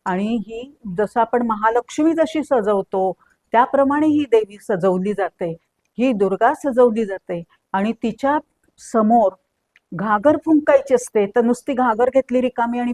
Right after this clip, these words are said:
फुंकायची असं नाहीये, तर ती धुपवून घेतली जाते, धुपाचा धूर त्यामध्ये ठेव, असतो. आणि मग ती दोन्ही हातात घेऊन आणि आपल्या फुफ्फुसाची क्षमता वाढते यामध्ये,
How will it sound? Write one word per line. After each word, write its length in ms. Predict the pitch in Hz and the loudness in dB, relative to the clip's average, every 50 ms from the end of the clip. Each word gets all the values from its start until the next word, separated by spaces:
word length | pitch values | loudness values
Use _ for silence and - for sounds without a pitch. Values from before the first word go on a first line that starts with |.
| - - | -6 -6
फुंकायची 460 | 254 233 - - 240 240 233 - 240 | -6 -6 -4 -4 -4 -4 -2 -4 -6
असं 220 | 247 - 269 247 | -4 -2 -4 -4
नाहीये, 280 | 226 220 240 240 220 - - _ _ _ _ _ _ _ _ | -4 -4 -4 -6 -6 -8 -14 _ _ _ _ _ _ _ _
तर 80 | 262 233 | 0 0
ती 200 | 240 285 294 311 | 0 2 0 0
धुपवून 580 | 226 214 220 208 - 277 269 285 330 330 339 330 | 0 0 -2 2 4 4 4 6 4 4 2 2
घेतली 340 | 311 294 269 - 226 226 | 2 0 -2 -2 -2 0
जाते, 320 | 202 208 196 - - 196 185 | 0 0 -2 -2 -2 -4 -4
धुपाचा 500 | 165 190 185 - - 208 214 - 254 233 | -2 -4 -6 -4 -4 -4 -4 -2 -4 -2
धूर 260 | 196 220 247 285 302 - - | 0 0 0 0 -2 0 -2
त्यामध्ये 360 | 262 247 226 214 202 202 208 | 0 0 0 -2 -4 -4 -6
ठेव, 240 | - - 208 190 170 - _ _ _ _ _ _ | -6 -6 -8 -8 -8 -10 _ _ _ _ _ _
असतो. 480 | 190 185 - - _ 214 190 175 175 - _ _ _ _ - | -12 -12 -12 -4 _ -2 0 0 -4 -8 _ _ _ _ -4
आणि 240 | 208 190 196 220 214 | -2 -2 0 0 0
मग 280 | 220 269 294 254 226 226 - _ _ _ _ _ _ - | 0 2 2 2 0 0 -4 _ _ _ _ _ _ -2
ती 200 | 240 262 277 269 | 0 0 0 2
दोन्ही 400 | 220 233 226 214 202 190 269 294 | 4 4 4 4 2 0 -2 -2
हातात 380 | 269 - 349 - _ 226 220 | -2 -4 -8 -2 _ 2 2
घेऊन 500 | 196 175 165 226 247 285 320 302 247 202 196 - _ _ _ _ _ _ - | 2 0 0 2 2 4 4 4 2 2 -2 -8 _ _ _ _ _ _ -6
आणि 220 | 196 196 226 254 - | -2 -2 -2 -2 0
आपल्या 360 | - - - - 240 254 277 285 277 - | 0 0 0 2 0 0 0 2 0 -2
फुफ्फुसाची 680 | 254 - - - 311 302 311 349 320 320 - 359 359 | -4 -4 -2 -2 -2 0 2 2 2 2 2 -2 -2
क्षमता 600 | 359 - - - 330 285 277 269 - 269 240 220 | -2 -6 -4 -2 2 2 2 2 4 4 4 4
वाढते 460 | 214 208 185 185 - - 208 196 190 | 4 2 2 -2 -4 -2 0 0 2
यामध्ये, 460 | 185 175 165 165 170 160 - 165 165 | 2 0 0 -2 -4 -6 -8 -10 -12